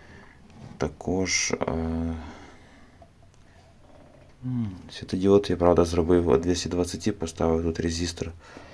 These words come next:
і діод. Вони приходять от сюди через кнопку на цю, на плату входа. Двісті двадцять вольт ось тут от.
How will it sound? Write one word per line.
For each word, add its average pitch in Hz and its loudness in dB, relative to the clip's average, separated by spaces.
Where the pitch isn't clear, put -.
і 85 -4
діод. 92 2
Вони 87 -4
приходять 85 2
от 85 -6
сюди 85 2
через - -6
кнопку 95 -4
на 87 -6
цю, - -12
на 90 -4
плату 87 -2
входа. 87 0
Двісті - -10
двадцять 90 -8
вольт 90 -2
ось - -20
тут - -6
от. - -14